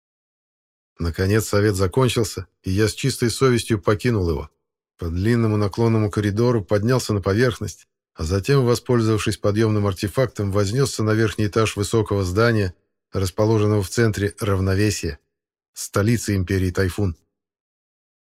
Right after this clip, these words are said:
Отсюда, с высоты в восемь сотен метров, открывался прекраснейший вид на бывшую пустошь.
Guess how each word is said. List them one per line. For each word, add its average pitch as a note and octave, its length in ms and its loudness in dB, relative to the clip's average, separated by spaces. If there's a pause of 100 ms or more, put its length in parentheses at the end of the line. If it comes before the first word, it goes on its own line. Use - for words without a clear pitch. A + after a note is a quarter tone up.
Отсюда, A2+ 600 -2
с - 120 -10
высоты G2+ 380 0
в G2+ 60 0
восемь A2+ 360 2
сотен A2 320 0
метров, A2+ 600 0
открывался G#2 680 -2
прекраснейший G#2 920 0
вид G#2 220 -2
на F#2 120 0
бывшую F#2+ 380 -2
пустошь. - 600 -8